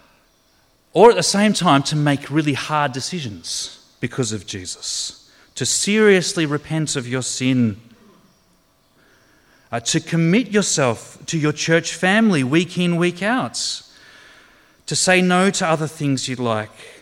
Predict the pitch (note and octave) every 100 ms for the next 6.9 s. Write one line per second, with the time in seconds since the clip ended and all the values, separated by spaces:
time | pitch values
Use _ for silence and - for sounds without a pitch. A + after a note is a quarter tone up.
0 | _ - D#3 F#3+ A3 - G#3+ G3+ G3 F#3+
1 | F#3 - D#3 - C#3+ A#2 A#2 G2+ G2 -
2 | - - - - - - D#3 G3 C#4 D4+
3 | G3 E3 D#3 D3+ - F#3 A2+ - - -
4 | - - _ _ _ _ _ _ _ -
5 | C#3+ - - D#3 C#3 C#3+ C#3 A#2 A#2+ A#2
6 | - - _ _ _ C#3+ B3 F3+ -